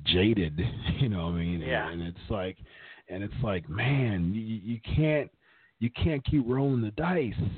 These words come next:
Speaker 1: you know, and, and it just really
Speaker 2: Yeah.
Speaker 1: seemed like he was getting himself together back again. And, you know, there was, you know, uh, what,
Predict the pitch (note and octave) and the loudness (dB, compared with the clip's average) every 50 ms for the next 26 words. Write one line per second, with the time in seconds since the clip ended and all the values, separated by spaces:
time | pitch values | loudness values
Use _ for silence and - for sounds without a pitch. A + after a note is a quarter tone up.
0 | - - _ _ _ - A2+ B2+ C3 C3+ C3+ C3+ C#3+ D3 C#3+ C3+ C3+ A#2+ B2 B2+ | -8 -12 _ _ _ -8 -4 -2 0 0 2 2 4 4 2 2 0 -2 -4 -4
1 | B2 B2 A#2+ A#2 A#2 A#2 A2+ A#2+ B2 A2+ - C3+ C#3 C#3 C#3 B2 - - D3 C#3 | -2 -2 -2 -2 -4 -6 -6 -6 -8 -6 -2 0 0 2 0 0 0 0 0 2
2 | C3+ B2+ B2 - - C3 A#2+ A#2 G#2+ - - C3 A#2+ A#2+ A#2 - - C#3 B2+ B2 | 2 0 -2 -2 0 2 2 2 0 -2 -8 -10 -10 -10 -10 -6 -2 0 0 0
3 | A2+ - - G2+ F#2 G2 A#2 C3 C#3+ C#3 C#3 C3+ C3+ B2 A#2 C3 C3 B2+ B2 - | 0 -2 -6 -10 -8 -6 -4 -2 0 2 2 2 0 0 -4 -6 -6 -6 -8 -12
4 | A#2+ A2 - A#2+ B2 B2+ B2+ B2+ B2+ B2+ B2+ C3 C3 B2+ A#2+ G#2 F#2+ F2+ - - | -14 -8 -4 -2 0 0 0 0 -2 -2 -2 -2 -2 -2 -2 0 -2 -2 -4 -8
5 | - - - - _ _ - A#2 A2 G#2+ G#2 G#2 G#2+ G#2+ G#2+ G#2 G#2 F#2+ F2 - | -14 -20 -20 -20 _ _ -6 -4 -2 -2 -2 -2 -2 -2 0 0 -2 -2 -4 -4
6 | - B2 A2+ G2+ F2 E2+ E2+ E2+ - _ - - - - _ _ - D2 D2 C#2+ | -2 0 0 0 0 -2 -4 -6 -10 _ -20 -20 -20 -20 _ _ -10 -8 -8 -6
7 | D2 D#2 F2 F#2 | -6 -4 -6 -6